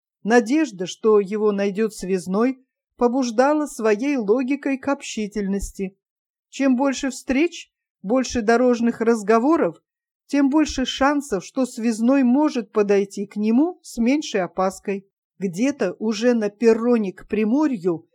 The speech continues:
рядом с ним у окна, остановился офицер в чине штабс-капитана. Курбатов давно приметил его. Он ехал в том же вагоне. Несколько раз встречались,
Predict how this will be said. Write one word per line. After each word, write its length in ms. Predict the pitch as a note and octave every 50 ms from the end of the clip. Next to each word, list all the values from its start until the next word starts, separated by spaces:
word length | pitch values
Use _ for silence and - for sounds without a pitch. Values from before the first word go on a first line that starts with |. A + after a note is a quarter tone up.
| _ _ _
рядом 400 | - F#3+ B3 C#4+ B3+ C4 A#3+ G#3
с 180 | F#3+ - -
ним 300 | G3+ F#3 G#3 C4 C#4+ B3 -
у 140 | - C#4+ C#4
окна, 600 | A#3+ G3+ - - F#3 F3+ F#3+ A3 C4+ C#4+ C4+ _
остановился 800 | - B3+ C4 C4 - - D4+ D4 D4+ D4 D4 E4+ E4+ E4 - -
офицер 640 | A#3 G#3 G#3+ - G#3 G3+ - - - A#3 B3+ C4+ B3+
в 100 | - _
чине 400 | - - - C#4+ D#4+ F4 E4+ E4
штабс-капитана. 1200 | - - - - A3 C4 C4 - - - - B3 B3 G3+ F3+ - - F#3+ F3+ F3 F3 E3+ E3+ E3+ _ _ _ _ _ _ _ _ _ _ _ _ _ _
Курбатов 640 | - C4 C#4 C4 A3+ B3 C4 C4 C4 C4+ B3 A3+
давно 360 | G#3+ B3+ C4+ C#4 C#4 C4 C4+
приметил 560 | B3 - B3+ C4+ C4+ C4+ B3+ G#3+ - - F3+ F3
его. 440 | E3+ E3+ F#3 E3 E3+ D#3+ D3 - _ _ _ _ _ _ _ _ _ _ _
Он 240 | - B3 C4 C4+ B3+ B3+ -
ехал 460 | A3 G3 G#3+ B3+ B3 B3 B3+ A#3 A3+
в 100 | G#3 - -
том 200 | - B3 A#3+ A3+
же 160 | - A#3 A3+
вагоне. 640 | G3+ A#3 B3 A#3 F#3+ F#3 F3 E3 E3+ D#3+ D3+ D#3 _ _ _ _ _ _ _ _ _ _ _
Несколько 540 | - B3+ D4+ D#4 - - - C4+ A#3+ - C4+
раз 200 | A#3+ C4 C4+ C4
встречались, 920 | - - - A#3+ G#3 G3+ - - - G3 F#3+ G3 G3+ G#3+ A#3 A3+ - - -